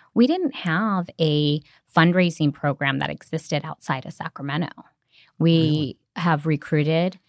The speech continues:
Speaker 1: um, regional
Speaker 2: Mm.
Speaker 1: finance co-chairs around our state that have committed to raise or give two hundred and fifty thousand dollars or more. And then when I'm in cities, um, different cities every day, I'm including my finance meetings and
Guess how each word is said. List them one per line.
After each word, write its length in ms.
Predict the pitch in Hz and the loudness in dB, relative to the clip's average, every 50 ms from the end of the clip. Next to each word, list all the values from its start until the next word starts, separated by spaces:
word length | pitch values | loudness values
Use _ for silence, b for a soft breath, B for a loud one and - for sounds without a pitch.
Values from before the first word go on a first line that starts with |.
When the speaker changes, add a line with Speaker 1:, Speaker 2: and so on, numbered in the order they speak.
| _ _ _ _ - | _ _ _ _ -8
Speaker 1:
um, 400 | 175 170 160 156 156 151 147 - - | -6 -6 -6 -4 -6 -6 -6 -6 -6
regional 600 | 190 151 160 156 156 - - 170 160 151 160 175 | -4 -2 0 0 -2 0 0 2 2 2 0 -2
Speaker 2:
Mm. 40 | - | -4
Speaker 1:
finance 500 | - 165 143 143 151 156 156 - - - | -2 -2 0 0 0 -2 -2 -4 -10 -12
co-chairs 640 | - - 160 147 143 - - 139 135 151 190 - - | -6 -4 -4 -2 -2 -4 -6 -6 -6 -6 -8 -6 -4
around 260 | 165 151 143 147 147 | -4 -2 -2 -2 -4
our 80 | 151 156 | -4 -6
state 440 | - - - 147 135 143 190 - _ | -6 -6 -6 -6 -6 -6 -6 -6 _
that 220 | - 147 135 135 175 | -2 -2 -2 -2 -4
have 200 | - - 185 - | -8 -12 -10 -4
committed 500 | - 160 147 143 131 139 139 143 147 - | -2 0 0 0 0 -2 -4 -6 -8 -8
to 340 | - - - 143 139 143 147 | -8 -6 -4 -4 -4 -4 -4
raise 320 | - 147 139 139 151 - | -4 -4 -2 -4 -6 -6
or 100 | - 147 | -8 -10
give 420 | 147 - 131 131 127 131 131 143 - | -8 -6 -6 -6 -4 -6 -8 -8 -10
two 160 | - - 143 | -6 -6 -4
hundred 240 | 147 143 135 - - | -4 -4 -6 -6 -8
and 120 | 139 143 | -8 -8
fifty 240 | - 147 - - 139 | -8 -10 -10 -10 -8
thousand 360 | 143 - 131 127 - - 139 | -6 -6 -6 -6 -6 -8 -8
dollars 340 | 139 143 - 143 - - - | -8 -8 -10 -10 -14 -12 -8
or 60 | 208 | -4
more. 480 | 175 165 220 277 262 - - - 175 - b b b b b b - | -2 0 2 2 0 0 -4 -12 -16 -18 b b b b b b 2
And 160 | 170 170 165 | 4 4 6
then 380 | 160 156 151 151 151 151 151 147 _ _ _ | 6 4 4 4 2 0 0 -2 _ _ _
when 140 | - 180 170 | 0 2 2
I'm 180 | 156 151 156 | 4 2 2
in 120 | 160 156 147 | 0 0 -2
cities, 540 | - - 147 147 147 151 175 185 - - - _ _ _ _ - | -2 -4 -2 -2 0 -2 -2 -6 -8 -12 -14 _ _ _ _ 0
um, 420 | 180 160 151 147 143 139 - - - _ _ _ - | 0 2 2 2 0 -2 -4 -8 -12 _ _ _ -4
different 280 | - 160 - 156 - - | -4 -2 -2 -2 -6 -4
cities 320 | - 143 147 143 147 - | -4 -2 -2 -2 -2 -2
every 220 | 143 139 - 151 | -4 -4 -4 -4
day, 420 | 143 139 135 143 143 175 208 202 _ _ - | -2 -2 -2 -2 -2 -4 -6 -6 _ _ -2
I'm 400 | 170 143 147 147 151 151 147 - _ _ _ - | 0 0 2 2 2 0 -2 -4 _ _ _ -2
including 520 | 190 160 147 143 - - 151 143 160 156 151 | -2 -2 -2 -2 -2 -2 -2 0 0 -2 -2
my 120 | 143 143 | -2 -4
finance 520 | 143 - 147 143 143 147 156 - - - | -4 -4 -4 -2 -2 -2 -4 -4 -6 -6
meetings 420 | 175 160 151 165 185 214 226 - - | -4 -4 -2 -2 0 0 -2 -2 -2
and 320 | 156 151 147 147 143 - | -2 -2 0 0 -2 -4